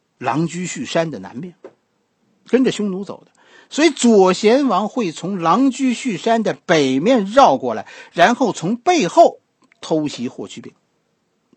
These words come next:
这是一个典型的匈奴战法，但是这个战法被霍去病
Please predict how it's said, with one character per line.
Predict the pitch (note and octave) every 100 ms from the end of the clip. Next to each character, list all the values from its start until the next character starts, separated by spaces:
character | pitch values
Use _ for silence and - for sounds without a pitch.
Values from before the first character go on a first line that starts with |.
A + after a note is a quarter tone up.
| -
这 | -
是 | - A2+
一 | F3+
个 | F3 -
典 | - E3+ G#2+ G#2
型 | G#2+ C#3+ B3
的 | C4+ - - -
匈 | - - G#3+ E3+
奴 | C3+
战 | C3+ A#2+
法， | F#2+ - _ _ _ _ _ _
但 | - F3
是 | B2 D3 - - _ _ _ _ _ _ _ _ _ _ _ _ _
这 | G3+
个 | F#2+
战 | G2 F#2+ D2+
法 | E2+ - _ _ _
被 | B2+
霍 | G2+ - E3+ G#2
去 | - A#2+
病 | C3+